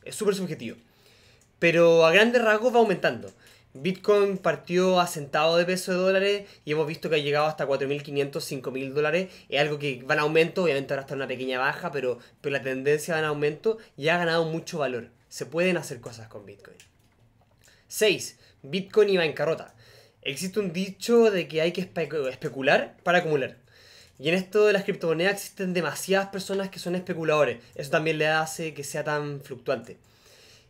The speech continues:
Y siendo que efectivamente han habido muchos ganadores, eso quiere decir de que también han habido muchos perdedores.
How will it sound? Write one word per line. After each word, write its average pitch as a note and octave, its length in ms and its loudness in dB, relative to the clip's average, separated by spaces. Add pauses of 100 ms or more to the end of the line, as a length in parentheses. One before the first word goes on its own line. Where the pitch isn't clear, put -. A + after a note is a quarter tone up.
(140)
Y C3+ 440 -8
siendo F3 280 -2
que F3 80 2
efectivamente F3 600 -2
han F3 40 -2
habido E3+ 280 0
muchos A3 440 2
ganadores, D3+ 500 2 (180)
eso F3+ 240 -2
quiere F#3+ 140 4
decir F#3 200 -2
de F#3 80 2
que F3+ 60 -2
también E3 240 -2
han F3 140 0
habido F#3 340 0 (180)
muchos A#3 440 -2
perdedores. A#3 440 2